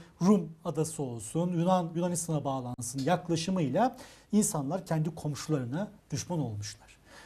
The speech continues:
Yani bunun örneklerini birçok farklı yerde, Yugoslavya'da keza yine bunun örneklerini gördük. İşte emperyalizmin veya, e, etnik milliyetçiliğin sonuçları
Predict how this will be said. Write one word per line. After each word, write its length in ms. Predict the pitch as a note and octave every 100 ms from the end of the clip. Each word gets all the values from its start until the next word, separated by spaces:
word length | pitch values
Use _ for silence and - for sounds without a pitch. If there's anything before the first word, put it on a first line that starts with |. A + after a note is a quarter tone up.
| -
Yani 180 | D3 B2
bunun 180 | F#3 A#3+
örneklerini 640 | F#3 E3+ F3 E3+ E3 F#3 -
birçok 240 | - F3+
farklı 320 | D#3+ D3 -
yerde, 280 | C#3 C3+ B2
Yugoslavya'da 720 | D3+ E3 F#3 D#3+ G3+ E3 D#3+
keza 380 | D#3+ E3 C3 D3+
yine 240 | C#3+ C#3
bunun 220 | C3+ D3+ C#3
örneklerini 460 | C#3 C3+ B2+ C#3
gördük. 420 | D#3 D3 D#3+ B3
İşte 260 | - - E3 - - -
emperyalizmin 880 | G3 F3 G3+ F#3 F3+ F#3 D3 B2+ - - - - -
veya, 440 | F#3 F#3 F#3 F#3 - - - -
e, 60 | D#3
etnik 800 | D#3 D#3+ F#3 E3+ G#3+ A#3+ - -
milliyetçiliğin 880 | E3+ E3 D3+ C#3 - C3+ B2+ G#3 B3
sonuçları 640 | - G#3+ F3 D#3+ D#3 F3+